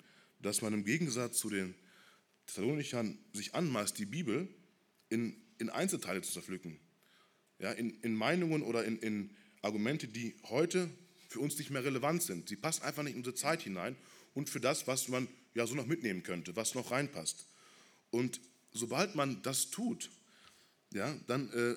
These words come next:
setzen wir Gottes Wort mit Menschenwort gleich. Und wir, wir entziehen diesem Wort Gottes die Kraft. Und wir machen uns zum Richter gegenüber dem lebendigen Gott. Und das, das ist ein, ein Dilemma, ist das.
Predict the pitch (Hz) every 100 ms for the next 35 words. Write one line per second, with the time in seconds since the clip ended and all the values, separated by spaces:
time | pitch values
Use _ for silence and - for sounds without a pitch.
0 | - 139 170 185 143 156 151 - 117 165
1 | 185 123 117 151 160 131 175 - 120 95
2 | - 90 87 107 110 - - - 120 -
3 | 120 135 120 113 - 190 196 - - 123
4 | 127 107 151 175 - - _ 131 156 180
5 | - - - - _ - 127 139 131 -
6 | - - _ _ _ _ _ _ _ 120
7 | 131 131 - - _ _ - _ - -
8 | _ _ _ _ _ 113 120 135 143 143
9 | 143 139 110 180 - 117 117 127 117 113
10 | 123 139 123 113 156 160 - - - _
11 | _ 117 120 95 120 123 - 120 - -
12 | 120 117 107 117 113 123 120 90 - 82
13 | -